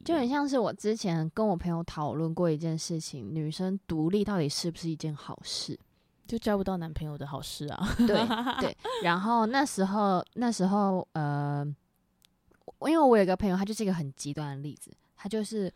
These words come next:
Speaker 1: 不自己上下班，不自己拿包包。
Speaker 2: 这个太夸张了啦，
Speaker 1: 然
Speaker 2: 是没手没脚是不是？
Speaker 1: 然后，嗯，就是出去一定要男生帮忙开车门，<laughs> 就是这种。
Speaker 2: 这个是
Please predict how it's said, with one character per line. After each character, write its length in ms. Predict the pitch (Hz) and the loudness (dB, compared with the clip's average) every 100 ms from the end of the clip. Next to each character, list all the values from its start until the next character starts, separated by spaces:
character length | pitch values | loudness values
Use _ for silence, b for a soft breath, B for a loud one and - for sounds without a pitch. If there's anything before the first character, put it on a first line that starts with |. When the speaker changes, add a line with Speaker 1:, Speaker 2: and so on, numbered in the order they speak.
| b b b b | b b b b
Speaker 1:
不 140 | 214 | -2
自 120 | 220 277 | -2 0
己 140 | 180 | 0
上 260 | - 214 185 | 2 0 2
下 220 | 190 160 | 2 0
班， 360 | - 135 127 143 _ _ _ | -2 -6 -8 -16 _ _ _
不 100 | 190 | -6
自 140 | 190 233 | -4 -4
己 160 | 185 | -2
拿 140 | 151 135 | -2 -4
包 240 | 147 143 | -2 -4
包。 400 | - 131 123 131 - _ _ - | -2 -4 -4 -8 -14 _ _ -12
Speaker 2:
这 100 | 311 | -6
个 80 | 262 | -2
太 120 | 247 | 0
夸 180 | 214 196 | 0 0
张 180 | 180 165 | 0 -2
了 80 | |
啦， 40 | 147 | -2
Speaker 1:
然 60 | 165 | 0
Speaker 2:
是 120 | - | 2
没 120 | 214 | 4
手 140 | 208 | 2
没 160 | 165 156 | -2 -2
脚 180 | 160 143 | -4 -8
是 80 | - | -10
不 60 | |
是？ 140 | - - | -16 -6
Speaker 1:
然 220 | 185 180 | -4 -4
后， 580 | 196 226 214 196 185 175 - _ - | 0 2 4 4 4 0 -6 _ -6
嗯， 440 | 170 160 156 160 | -4 -2 -2 -4
就 100 | - | -4
是 140 | 214 233 | -2 0
出 200 | 254 262 | 0 -2
去 240 | - 240 | 0 2
一 100 | 180 | 2
定 140 | 185 | 2
要 180 | 190 180 | 0 0
男 200 | 175 156 | 0 -2
生 200 | 160 175 | -2 -2
帮 180 | 175 175 | -2 -4
忙 200 | 170 143 | -4 -6
开 200 | 151 208 | -6 -6
车 240 | - 156 147 | -6 -4 -4
门， 160 | 139 - - - | -6 -12 -16 -10
<laughs> 760 | - - - _ _ _ - | -8 -8 -14 _ _ _ -8
就 100 | 254 | -2
是 100 | 254 | 0
这 140 | 247 | 2
种。 220 | 208 - 226 b b b | 0 -2 -10 b b b
Speaker 2:
这 140 | - 453 | 2 6
个 100 | |
是 80 | 381 | 8